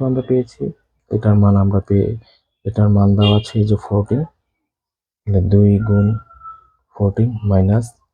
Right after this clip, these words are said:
আর এবির মান আমরা পেয়েছি, এই যে এটার মান আমরা পেয়েছি এগারো, তাহলে দুই গুণ এগারো, তাহলে টোয়েন্টি এইট, চোদ্দ দুগুণে, আর এগারো দুগুণে বাইশ, বিয়োগ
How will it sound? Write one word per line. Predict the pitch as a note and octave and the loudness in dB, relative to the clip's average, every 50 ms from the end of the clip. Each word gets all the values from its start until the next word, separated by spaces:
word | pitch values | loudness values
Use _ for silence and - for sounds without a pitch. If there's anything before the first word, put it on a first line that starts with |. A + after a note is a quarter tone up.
| _ _ - | _ _ -8
আর | G2 - - - G#2+ | -8 -8 -4 -4 -2
এবির | A2 A#2 A#2 A2+ A2 | 2 4 4 4 4
মান | A2 G#2+ G#2 - G2+ | 4 4 2 2 2
আমরা | G#2 G#2 G#2 G#2 G2+ G2+ A2+ - _ _ _ _ _ _ _ _ _ _ _ _ _ - | 0 2 2 2 0 -2 -4 -12 _ _ _ _ _ _ _ _ _ _ _ _ _ -2
পেয়েছি, | G#2 G2 G2 - - C3+ C3+ - - | -2 -2 -2 -4 -8 -6 -6 -4 -4
এই | - G#2 | -4 -4
যে | G#2 G#2+ - | -4 -6 -4
এটার | - G#2 G#2+ - G2+ G2+ G2+ | -4 -4 -2 0 0 0 0
মান | G2+ G2+ G2+ | 0 0 0
আমরা | G2 G2 G2+ | 0 -2 -2
পেয়েছি | G#2+ G#2+ G#2 - - G2 | -2 -2 -2 -2 -2 -2
এগারো, | F2+ F#2 F#2+ F#2 G#2+ C#3 D3 - _ _ _ _ _ _ _ _ _ _ | 0 0 0 0 -2 -4 -6 -10 _ _ _ _ _ _ _ _ _ _
তাহলে | - G#2 G2 F#2+ F2+ G2 - | -2 0 0 0 0 -2 0
দুই | G2+ G2+ G2+ G#2 G#2 G2+ G#2 | 0 2 2 2 0 0 0
গুণ | G#2 G#2 A2+ C3+ E3+ F#3+ - _ _ _ _ _ _ _ _ _ | 0 0 2 0 0 -4 -6 _ _ _ _ _ _ _ _ _
এগারো, | F#2 F#2+ F#2 F#2 F2+ F2+ F2+ - _ _ _ _ _ _ _ _ _ _ _ _ _ _ _ _ _ _ | -4 -2 -2 -2 -4 -6 -10 -14 _ _ _ _ _ _ _ _ _ _ _ _ _ _ _ _ _ _
তাহলে | - G2+ G2+ G2 G2 G2+ G2+ - - | 0 0 2 2 2 0 -2 -2 -2
টোয়েন্টি | A#2+ A2+ A2 A2 A2 - - - A2+ | 0 2 2 2 0 0 -2 -2 -2
এইট, | C3+ - - | -2 -4 -6
চোদ্দ | - - A#2 A2+ A2+ A2+ | -8 -8 -6 -4 0 0
দুগুণে, | G#2+ G2+ G2+ G#2 B2 D#3+ F3 - _ _ _ _ _ _ _ _ _ _ | 2 2 2 0 0 -2 -4 -6 _ _ _ _ _ _ _ _ _ _
আর | A2 G#2 F#2+ F#2 F#2 - - | -4 -2 -2 -2 -2 -2 -2
এগারো | G2+ G2+ G#2+ G#2 G2+ | -2 0 0 0 2
দুগুণে | G2+ G2 G2 F#2+ F#2 F#2 F2+ | 2 2 2 2 0 0 0
বাইশ, | F#2 F#2 F2 F2+ F#2 - - - - _ _ _ _ _ _ _ _ _ _ _ _ _ _ _ _ _ _ _ | -2 -2 -2 -4 -6 -10 -14 -20 -20 _ _ _ _ _ _ _ _ _ _ _ _ _ _ _ _ _ _ _
বিয়োগ | - G#2+ G#2 | 0 0 0